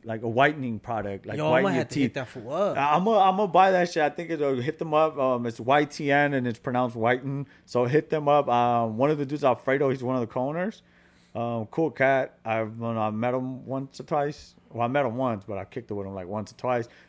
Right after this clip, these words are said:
Speaker 1: Cool cat, though. I think he went to Panorama High. So, shout out to them, man. We'll, uh, definitely check them out.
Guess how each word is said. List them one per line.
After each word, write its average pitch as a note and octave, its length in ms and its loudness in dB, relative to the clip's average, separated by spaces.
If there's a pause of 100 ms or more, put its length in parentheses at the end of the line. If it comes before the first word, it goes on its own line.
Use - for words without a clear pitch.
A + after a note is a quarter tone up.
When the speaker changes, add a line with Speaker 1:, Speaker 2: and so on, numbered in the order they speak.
(140)
Speaker 1:
Cool F3 180 2
cat, C#3+ 300 2
though. C#3 340 0
I A#2+ 120 -4
think C#3 180 -2
he E3 80 0
went D#3+ 140 -2
to C3+ 60 -8
Panorama B2+ 500 -2
High. C3 340 -6 (500)
So, G#2+ 560 2
shout D3 280 4
out E3+ 200 6
to D#3 80 0
them, C#3 260 0
man. B2+ 200 -2
We'll, A2+ 180 0
uh, G#2+ 100 -2 (100)
definitely C3+ 480 -4
check B2 260 -6
them C3 140 -4
out. C#3 320 2